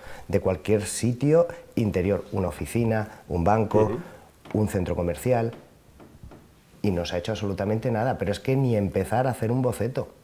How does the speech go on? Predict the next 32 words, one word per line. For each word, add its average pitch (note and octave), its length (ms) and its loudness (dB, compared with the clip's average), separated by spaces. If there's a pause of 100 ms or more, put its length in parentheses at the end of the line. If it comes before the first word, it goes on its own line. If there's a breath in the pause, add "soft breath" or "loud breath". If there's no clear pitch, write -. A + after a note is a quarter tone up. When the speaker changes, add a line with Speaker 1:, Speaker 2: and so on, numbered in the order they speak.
(520 loud breath)
Speaker 2:
Estas A2+ 240 2
personas A2 420 2
que - 100 -2
están G#2+ 1080 2
sin C#3 260 2
vacunar, A#2+ 640 2 (360 loud breath)
decía A2+ 500 4
Isabel G#2+ 300 0
Montaño, A2 360 2
unas G#2+ 200 0
quinientas G#2+ 520 -2
mil A#2 160 4
en A2 160 2
toda G#2+ 180 4
la G#2 100 2
Comunidad G#2+ 320 2
Speaker 1:
Ujú. A2 80 2
Speaker 2:
Valenciana, B2 480 4 (600 loud breath)
mm, F#2 680 -4
van B2 180 4
a B2 80 2
ir A#2 100 4
a G#2+ 300 0
oficinas, A2 1000 0
Speaker 1:
Claro. A#2 180 -2
Speaker 2:
a G#2+ 60 4
universidades, A2+ 1160 0
van A#2+ 220 4
a, A#2+ 360 4
Speaker 1:
Por G#2 80 -2
supuesto. A#2 520 -2
Speaker 2:
eh, A2+ 320 -4